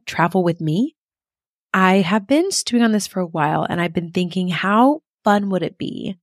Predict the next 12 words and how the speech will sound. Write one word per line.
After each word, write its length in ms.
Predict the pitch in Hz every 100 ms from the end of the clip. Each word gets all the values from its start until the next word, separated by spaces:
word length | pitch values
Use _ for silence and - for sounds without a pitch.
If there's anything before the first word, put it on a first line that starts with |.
| _ _ _ _ -
to 80 | 190
put 160 | 190
together 320 | 202 190 185
a 140 | 170 185
retreat 600 | 170 175 - 160 - - -
or 160 | 180
something, 480 | 165 160 165 147 147
a 80 | 165
trip, 320 | - - 156
a 80 | -
girls' 420 | 170 - 180 180
trip, 280 | - - -